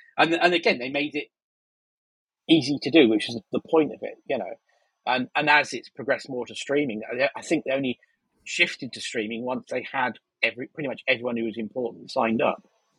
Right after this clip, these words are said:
You know, be-, because they knew it's not a problem of, "Oh, actually, we can't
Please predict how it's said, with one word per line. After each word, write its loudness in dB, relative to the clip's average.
You 2
know, 2
be-, 4
because 4
they 8
knew 8
it's 0
not 4
a 2
problem 4
of, 0
"Oh, 6
actually, 2
we 0
can't -2